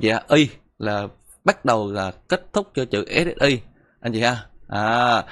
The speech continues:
và số một và một số thì đang cho thấy là một cái sự gọi là, à,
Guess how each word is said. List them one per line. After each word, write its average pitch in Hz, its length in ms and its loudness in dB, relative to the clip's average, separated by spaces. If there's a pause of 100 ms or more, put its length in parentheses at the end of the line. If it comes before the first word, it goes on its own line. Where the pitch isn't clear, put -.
(140)
và 107 120 -2
số 165 220 -2
một 117 360 0 (240)
và 104 200 -2
một 107 240 -2
số 135 320 0 (100)
thì 110 160 -4 (160)
đang 143 280 -2
cho 135 80 -4
thấy 131 200 -4
là 151 100 -6
một 107 180 -8
cái 117 80 -2
sự 95 220 -6
gọi 92 220 -4
là, 95 160 -4 (840)
à, 107 760 -4